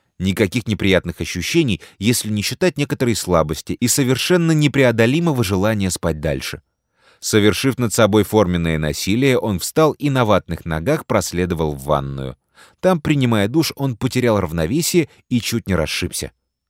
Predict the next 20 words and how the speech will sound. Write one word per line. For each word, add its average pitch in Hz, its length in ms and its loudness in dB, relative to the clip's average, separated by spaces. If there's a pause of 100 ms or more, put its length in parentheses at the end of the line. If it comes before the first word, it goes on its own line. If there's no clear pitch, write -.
Спасся - 480 0
лишь 90 260 -2
тем, 143 220 0 (160)
что 139 240 2
ухватился 135 560 0
рукой 127 300 0
за 110 120 0
душевую 87 540 -2
стойку. 69 500 -8 (540)
Все 175 320 2
это 185 240 4
настолько 147 500 0
удручало 98 640 2
Илью, 92 300 2
что - 220 0
он 101 140 2
вознамерился 92 800 0
позвонить 85 540 0
своему 90 400 -2
доктору. 110 500 -2